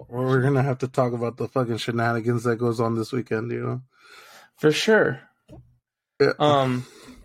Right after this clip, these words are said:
Speaker 2: and, man,
Speaker 1: So
Speaker 2: it's,
Speaker 1: tune in for that.
Speaker 2: it's,
Speaker 1: <laughs>
Speaker 2: it's nuts, man. It's nuts to me. This all is like a fever dream that I never thought would really happen, but it's here. Um,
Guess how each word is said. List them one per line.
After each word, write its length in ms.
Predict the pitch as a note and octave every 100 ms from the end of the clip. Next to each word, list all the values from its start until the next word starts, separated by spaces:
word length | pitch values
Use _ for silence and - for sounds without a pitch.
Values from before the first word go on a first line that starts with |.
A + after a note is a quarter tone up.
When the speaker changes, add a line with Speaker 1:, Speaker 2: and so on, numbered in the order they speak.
| - -
Speaker 2:
and, 500 | D3 C#3+ C#3 C3 B2+ _ _ _ _ -
man, 220 | D3+ D3
Speaker 1:
So 80 | C3+
Speaker 2:
it's, 100 | C3
Speaker 1:
tune 140 | D#3+ C#3
in 120 | B2
for 140 | C3
that. 160 | B2+ C3+
Speaker 2:
it's, 380 | C#3+ - B3+ - - - - - - -
Speaker 1:
<laughs> 120 | -
Speaker 2:
it's 260 | D#3 D3+ D3+
nuts, 280 | D#3 C#3
man. 400 | C3 B2+ B2+ B2+ - - - - -
It's 340 | - C#3 F3
nuts 240 | C3+ C#3+ F#3
to 80 |
me. 480 | C#3 C#3+ C#3+ C#3 C3+
This 220 | C#3 D3 -
all 340 | C3+ C#3+ D3
is 240 | C#3+ D3 C#3
like 120 | B2+
a 80 | B2+
fever 300 | C#3 C3+ C#3+
dream 300 | C#3 D3 C#3
that 140 | A#2+
I 60 | B2+
never 180 | C3+
thought 220 | C3 C3 A#2+
would 100 | B2+
really 200 | B2+ B2
happen, 440 | B2 B2 C#3 C#3+
but 140 | C3
it's 160 | G#2 -
here. 480 | B2+ B2+ B2+ B2+ - _ _ _ _ _
Um, 420 | B2 A#2+ A#2 A#2